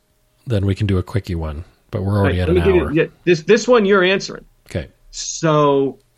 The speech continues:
Speaker 2: this one is a how to figure out net present value of a cash flow. But it kinda has to do with an annuity question.
Speaker 1: Okay.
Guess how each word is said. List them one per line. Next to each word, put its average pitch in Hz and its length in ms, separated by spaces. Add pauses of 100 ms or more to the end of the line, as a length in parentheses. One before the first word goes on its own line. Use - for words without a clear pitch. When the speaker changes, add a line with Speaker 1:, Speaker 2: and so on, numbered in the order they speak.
(180)
Speaker 2:
this 220 280
one 294 240
is 185 420
a 156 440
how 180 280
to 226 100
figure 214 420
out 202 480
net 165 300
present 190 340
value 214 380
of 254 100
a 277 60
cash 294 380
flow. 160 380 (920)
But 226 120
it 220 160
kinda 311 580
has 277 160
to 233 80
do 269 140
with 254 120
an 247 100
annuity 247 380
question. - 540 (400)
Speaker 1:
Okay. - 140